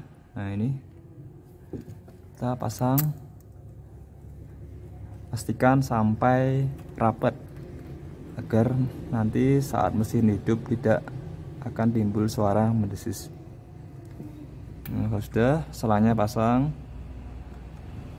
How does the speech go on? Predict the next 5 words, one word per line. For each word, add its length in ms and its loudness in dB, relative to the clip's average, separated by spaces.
dan 240 6
kita 400 2
pasang 680 2
klemnya 320 4
kembali. 320 2